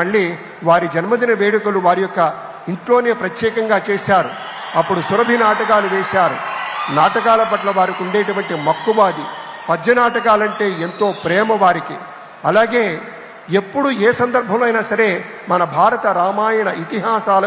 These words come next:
గురించినటువంటి కథల్ని మొత్తం కూడా చిన్న చిన్నవిగా చేసి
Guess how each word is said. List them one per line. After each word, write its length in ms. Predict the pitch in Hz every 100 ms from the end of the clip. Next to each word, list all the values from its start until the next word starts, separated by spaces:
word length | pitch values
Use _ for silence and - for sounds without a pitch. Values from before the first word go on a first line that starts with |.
| 190
గురించినటువంటి 600 | 180 165 180 175 175 160 - - - 185
కథల్ని 400 | 185 254 262 240
మొత్తం 260 | 208 - 220 185
కూడా 180 | 208 202 151 123 - - -
చిన్న 180 | 226 277 269
చిన్నవిగా 460 | 254 247 233 220 196 196
చేసి 300 | 190 202